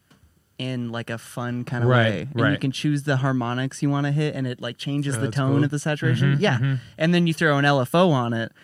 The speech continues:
Speaker 1: or, or make the volume go up and down and move side to side, and you get all this weird, like, movement and harmonic, like, just
Speaker 2: Yeah, we, we
Speaker 1: Blah.
Speaker 2: could show you some of that fun stuff in the dawn a bit.
Speaker 1: Yeah.
Speaker 2: It's, it's a pretty good time,
Speaker 3: Interesting.
Speaker 2: especially 'cause, at least for me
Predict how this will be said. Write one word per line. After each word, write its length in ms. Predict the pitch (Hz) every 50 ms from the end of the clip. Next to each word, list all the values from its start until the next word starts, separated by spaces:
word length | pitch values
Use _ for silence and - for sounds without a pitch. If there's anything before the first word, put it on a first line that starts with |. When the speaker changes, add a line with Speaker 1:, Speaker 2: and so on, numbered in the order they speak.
| - _ -
Speaker 1:
or, 240 | 139 143 143 143 -
or 260 | - 143 139 135 131 123
make 200 | 135 135 - -
the 60 | 135
volume 380 | 120 127 135 147 151 147 143
go 140 | 139 135 127
up 100 | 120 -
and 100 | 123 120
down 220 | 123 120 120 117 123
and 100 | 123 123
move 200 | 127 131 127 127
side 240 | - 135 131 127
to 60 | 123 113
side, 240 | - 131 123 123
and 100 | 120 120
you 40 | 123
get 120 | 120 131 127
all 80 | 123 123
this 180 | 127 123 -
weird, 280 | - 135 131 131 131 135
like, 160 | 127 123 -
movement 680 | 123 120 123 123 127 135 135 127 131 123 120 120 104 117
and 120 | 123 127
harmonic, 640 | 123 131 123 123 120 120 120 123 127 123 120 - -
like, 380 | 120 117 117 120 - - - _ _ _ _ _ _ _ _ _ _ _ _
just 300 | - - 131 - - - _ _ _ _ - - - -
Speaker 2:
Yeah, 120 | 127 113
we, 200 | 107 113 135 151
we 180 | 123 113 120 127
Speaker 1:
Blah. 200 | 127 143 143 156 120 110 107 -
Speaker 2:
could 280 | - - - - - -
show 380 | - - - - - - 123
you 160 | 117 107 104
some 220 | 98 - - 107 101
of 80 | 101
that 260 | 98 101 101 101 104 -
fun 160 | - 101 98
stuff 320 | - - - 107 98 -
in 80 | - 98
the 80 | 98
dawn 320 | 95 98 104 101 104 104 101
a 60 | 98
bit. 220 | 95 101 101 101 - - - _ _ -
Speaker 1:
Yeah. 300 | 127 123 120 120 110 123 - -
Speaker 2:
It's, 80 | - -
it's 160 | 131 117 -
a 40 | -
pretty 180 | - 127 113 107
good 160 | 101 95 107
time, 220 | 110 104 107 113
Speaker 3:
Interesting. 20 | 117 113 - - 165
Speaker 2:
especially 280 | 151 - - 151 131 117
'cause, 360 | - 135 117 101 - - 123 117 - - - 135
at 80 | 135
least 140 | 175 165 -
for 120 | - 139
me 400 | 120 120 120 120 120 123 123 113